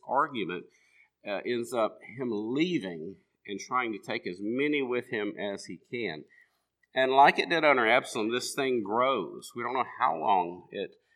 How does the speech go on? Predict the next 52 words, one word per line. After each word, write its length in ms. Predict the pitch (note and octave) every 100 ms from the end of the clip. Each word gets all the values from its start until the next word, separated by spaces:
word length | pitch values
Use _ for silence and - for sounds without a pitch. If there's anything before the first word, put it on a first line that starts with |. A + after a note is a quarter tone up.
| _
it 180 | F2+ C#2
grows 320 | F2+ F#2+ A2
or 60 | A2+
how 200 | B2 B2
long, 360 | A#2+ A#2+ G2 A#2
what 180 | B2+
the 60 | -
time 380 | - C3+ C#3 D3+
period 340 | C3 F#2+ F2
of 60 | E2+
any 260 | F2 D#2+
of 60 | D2+
this 200 | D2+ -
is. 240 | D#2 - -
We're 140 | G#2+
not 100 | A2+
really 180 | A#2+ G#2
told, 380 | C3+ B2 G#2 F2
well, 100 | F2+
it's 180 | - -
three 180 | F#2+ G#2
months 260 | A2 -
in 80 | G2+
the 60 | G2
making 440 | G2+ G#2 D#2+ D#2
or 100 | E2
anything 360 | F#2 F#2+ F#2+ F#2
like 200 | D2+ -
that. 240 | F#2+ E2 _ - _ _ _ _ _
So 200 | - E3+
it's 120 | E3+
probably 460 | - G#3 G#3 F#3 D#3+
the 100 | D3+
result, 520 | C#3 B2 C3+ A#2 B2+
as 140 | A2+
I 60 | A2
said, 360 | - C3 A2 G2+
of 120 | F#2+
the, 200 | G2+ F#2+ G2 _ _
the 300 | F#2+ G2 F#2+ _ _ -
trouble 360 | D#3+ D3+ C#3+
between 500 | A2+ A#2 - D3+ C3+
Israel 380 | G2 B2+ B2 A2
and 100 | F2+
Judah 240 | G#2+ G#2+ D#2
about 500 | F#2+ G#2+ A#2 A2+ G#2+
bringing 420 | A2 G#2+ F#2 E2+
David 480 | G#2 G#2+ G2+ F2+ - -
back, 420 | F2+ G#2 F#2+ - - F#2+
uh, 160 | E2 C2+ D#2+
as 220 | F#2 -
king. 420 | - E3+ F2+